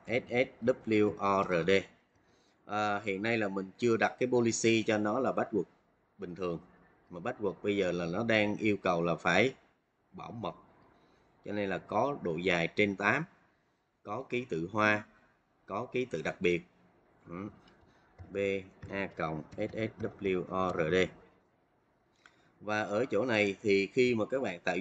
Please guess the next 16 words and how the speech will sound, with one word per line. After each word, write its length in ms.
user 320
thì 80
các 120
bạn 200
chú 160
ý, 300
mình 200
là 140
A 120
T 40
thì 80
mình 520
chú 120
ý 220
chỗ 100
này. 180